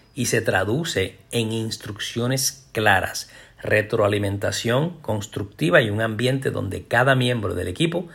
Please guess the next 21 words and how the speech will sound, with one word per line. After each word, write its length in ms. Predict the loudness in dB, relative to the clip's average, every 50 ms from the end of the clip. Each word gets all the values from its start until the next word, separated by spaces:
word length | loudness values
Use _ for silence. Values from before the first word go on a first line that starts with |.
| -20 -20 -20 -20 -12
se 200 | -8 -6 -6 -4
siente 360 | -4 -4 -4 -4 -4 -4 -6
escuchado. 640 | -8 -8 -12 -10 -8 -6 -6 -6 -6 -8 -12 -16 _ _ _ _ _ _ -20 -20 -20 -20 -18 -6 0 4
Imagina 540 | 4 6 6 6 6 6 8 8 8 6
por 160 | 4 4 2 4
un 120 | 4 2
instante 680 | 2 2 2 0 0 2 4 4 4 4 2 2 2
la 100 | 2 0
sinergia 640 | 0 -2 -4 -4 -4 -6 -4 0 2 4 4 4 4
que 80 | 2
se 160 | 0 0 -4
fomenta 600 | -4 -4 -4 -2 0 0 0 -2 -4 -4 -6 -6
cuando 380 | -2 -2 -2 -2 -2 -4 -6 -6
todo 320 | -2 2 4 4 4 4
un 80 | 2 2
equipo 420 | 0 2 2 0 0 0 -2 -12 -14 -16 _ _ _ _ _ -20 -20 -20 -20 _ _ _
practica 640 | 2 2 2 2 0 -2 -2 -2 0 2 2 2 2
con 160 | 2 -2 0
la 80 | 0 -2
misma 280 | -2 -2 -4 -4 -4 -4
intensidad. 640 | -4 -4 -6 -8 -8 -8 -8 -8 -8 -8 -10 -12